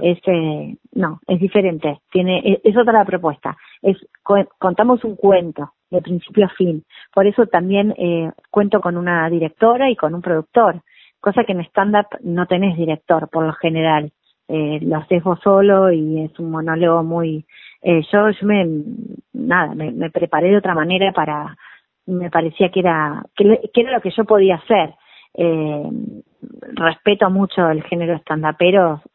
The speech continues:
son, hay todos muy buenos y sentía que llegaba, "Ay, bueno, voy a hacer stand-up", era medio, medio ladri. Entonces <laughs> dije, "Bueno, voy a armar algo más tipo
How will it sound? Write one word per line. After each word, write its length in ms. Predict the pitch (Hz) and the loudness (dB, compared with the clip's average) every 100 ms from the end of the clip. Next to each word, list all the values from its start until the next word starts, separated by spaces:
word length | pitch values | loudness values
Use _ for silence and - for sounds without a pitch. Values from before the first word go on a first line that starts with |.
| - - - _ | -18 -14 -14 _
son, 100 | - - | -6 -2
hay 200 | 180 185 - - | 0 -2 -4 0
todos 280 | 220 226 170 | 2 2 2
muy 220 | 208 240 | 4 6
buenos 480 | 233 240 240 262 262 - - - - | 6 6 4 0 0 -6 -20 -20 -14
y 200 | - 180 | -6 -4
sentía 400 | 156 170 160 202 | -2 -4 0 0
que 160 | 190 170 - | 2 -2 2
llegaba, 240 | 190 220 | 2 4
"Ay, 60 | 208 | 4
bueno, 200 | 240 226 | 2 0
voy 80 | 240 | -4
a 40 | |
hacer 220 | 240 220 | 0 -2
stand-up", 340 | - 220 233 190 | 0 0 2 2
era 160 | 175 | -2
medio, 480 | 170 180 180 170 160 - - | -4 -4 -4 -6 -8 -14 -12
medio 240 | 170 170 | -8 -4
ladri. 460 | 175 175 160 160 156 _ - _ | 0 0 -2 -4 -8 _ -20 _
Entonces 600 | - 165 180 175 196 190 - | -10 -4 -4 0 0 0 -2
<laughs> 140 | 170 | -8
dije, 280 | 196 190 202 | -6 -2 2
"Bueno, 220 | 196 180 | 2 0
voy 120 | 185 | -2
a 40 | 220 | 0
armar 260 | 190 190 | 0 -2
algo 240 | 185 180 185 | 0 0 -2
más 160 | 170 - | -4 -6
tipo 380 | - 165 156 | -4 -4 -4